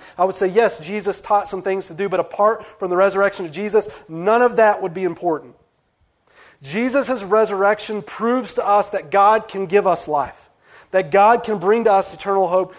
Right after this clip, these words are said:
that Jesus overcame death, He overcame sin, He overcame Satan, He overcame the grave to bring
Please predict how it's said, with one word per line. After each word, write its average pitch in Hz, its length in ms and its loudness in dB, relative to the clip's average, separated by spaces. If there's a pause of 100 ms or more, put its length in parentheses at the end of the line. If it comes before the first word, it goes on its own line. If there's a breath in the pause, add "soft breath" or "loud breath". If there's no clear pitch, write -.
(140 loud breath)
that 185 180 0
Jesus 214 460 -4
overcame 208 560 0
death, 208 400 2
He 196 100 -2
overcame 196 440 -2
sin, 214 300 2
He 202 80 2
overcame 196 360 0 (180 loud breath)
Satan, 226 380 2
He 196 100 2
overcame 226 460 2
the 208 80 0
grave 214 440 2
to 196 80 -6
bring 202 440 0